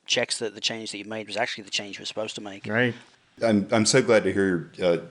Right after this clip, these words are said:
Speaker 3: you guys talking like this. I mean, as a, as a developer, what I like is determinism. <laughs> I like my code to reflect what's happening in, whether it's in memory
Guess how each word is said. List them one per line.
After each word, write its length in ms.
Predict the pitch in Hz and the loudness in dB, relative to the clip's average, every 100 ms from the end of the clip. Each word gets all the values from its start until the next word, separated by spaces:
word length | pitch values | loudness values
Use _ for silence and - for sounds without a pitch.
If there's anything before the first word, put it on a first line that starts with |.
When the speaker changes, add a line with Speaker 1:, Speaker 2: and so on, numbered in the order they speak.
| - | -6
Speaker 3:
you 100 | 104 | -2
guys 240 | 92 85 - | 2 2 4
talking 320 | 98 87 92 | 2 2 0
like 120 | 80 | 2
this. 200 | 87 90 | 2 2
I 40 | |
mean, 120 | 92 95 | 2 2
as 320 | 101 101 98 | 2 0 2
a, 100 | 104 | 2
as 140 | 90 | 2
a 80 | 95 | 2
developer, 560 | 87 98 104 104 95 85 | 2 4 4 4 2 0
what 180 | 87 | 2
I 100 | 87 | 4
like 280 | 92 87 87 | 4 4 2
is 160 | 87 76 | 0 -2
determinism. 720 | 80 - 90 104 117 180 180 - - - 156 | -2 0 2 2 2 2 0 -6 -10 -6 -6
<laughs> 400 | - - - - | -8 -18 -14 0
I 80 | 87 | 2
like 380 | 87 113 - - - - - - - - | 4 2 -2 -14 -20 -20 -20 -20 -6 0
my 220 | 95 87 | 2 2
code 400 | - 107 104 110 | 2 4 4 4
to 120 | 104 | 2
reflect 480 | 98 - 101 - - | 2 2 0 0 0
what's 220 | 87 85 | 0 0
happening 680 | - 98 107 95 90 87 - | 0 0 2 2 4 2 2
in, 280 | 95 85 82 | 0 2 4
whether 260 | 92 85 | 4 4
it's 160 | 82 - | 2 2
in 140 | 82 | 2
memory 440 | 85 98 107 117 | 2 4 4 2